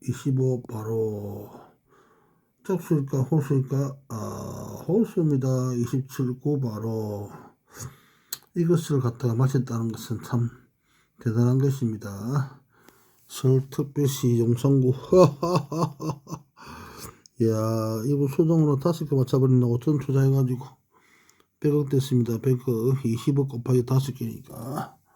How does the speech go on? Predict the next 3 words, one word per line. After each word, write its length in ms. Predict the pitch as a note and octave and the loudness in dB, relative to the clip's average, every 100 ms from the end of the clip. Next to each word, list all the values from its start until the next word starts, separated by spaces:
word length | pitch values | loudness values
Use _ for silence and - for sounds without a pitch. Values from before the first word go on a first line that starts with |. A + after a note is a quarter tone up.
| _ _ _ _ _ _ _ _ _ | _ _ _ _ _ _ _ _ _
자, 460 | - B2 A#2 A2+ A2+ | -4 -2 -2 -2 0
마지막에 760 | A#2 C3+ D#3 E3 D#3 D3 D3 - _ _ _ _ | 2 4 4 2 2 0 -2 -8 _ _ _ _
짝수겠죠. 1040 | - E3 - C3+ B2+ - B2+ A2+ A#2+ D#3 | -10 -8 -2 0 0 -2 -6 -2 -2 0